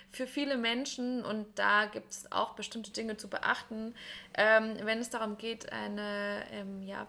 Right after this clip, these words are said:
psychische Gesundheit zu behalten und auch zu stabilisieren. Ja, genau. Und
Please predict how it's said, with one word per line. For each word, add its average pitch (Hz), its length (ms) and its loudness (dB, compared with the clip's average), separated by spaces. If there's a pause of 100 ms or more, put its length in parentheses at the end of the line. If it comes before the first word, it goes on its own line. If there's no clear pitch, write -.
(100)
psychische 233 520 -8
Gesundheit 202 800 -4 (640)
zu 202 440 -6
behalten 202 640 4 (340)
und 214 260 -6
auch 208 160 -4
zu 220 140 -10
stabilisieren. 202 800 -6 (1700)
Ja, 196 260 8 (160)
genau. 240 380 6 (200)
Und 220 360 -2